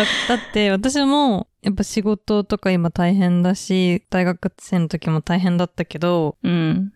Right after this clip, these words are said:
Speaker 1: まあ大学生の時は正直学生生活が百パーみたいな感じになっちゃってたけど、
Speaker 2: うん。
Speaker 1: 仕事、まあ社会人になってからは、その、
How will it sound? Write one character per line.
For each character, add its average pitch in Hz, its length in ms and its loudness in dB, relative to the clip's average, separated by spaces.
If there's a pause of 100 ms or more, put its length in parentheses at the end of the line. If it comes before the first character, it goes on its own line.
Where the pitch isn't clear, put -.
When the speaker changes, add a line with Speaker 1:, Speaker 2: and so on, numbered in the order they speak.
(120)
Speaker 1:
ま 208 80 -2
あ - 20 -2
大 294 140 2
学 466 220 -2
生 302 160 -2
の 269 60 -2
時 247 140 -4
は 254 60 0
正 240 120 -2
直 226 240 0
学 202 220 -2
生 226 180 0
生 220 200 0
活 190 280 -4
が 175 100 0
百 185 260 -4
パ 185 200 0
ー - 40 -2
み 160 100 -4
た 156 120 -2
い 147 40 0
な 156 80 0
感 165 200 -2
じ 160 100 0
に 160 60 2
な 160 100 2
っ 156 40 -10
ち - 80 -6
ゃ 156 40 -4
っ - 20 -10
て 151 100 -8
た 147 120 -2
け 151 140 -4
ど、 160 400 0
Speaker 2:
う 254 60 0
ん。 180 460 0
Speaker 1:
仕 - 220 -6
事、 240 560 -2
ま 214 80 2
あ - 20 2
社 - 140 -6
会 214 180 0
人 185 200 -2
に 175 40 0
な 175 120 2
っ - 20 -8
て - 140 -8
か 165 160 -2
ら 160 100 2
は、 180 420 2
そ 170 140 -4
の、 160 240 0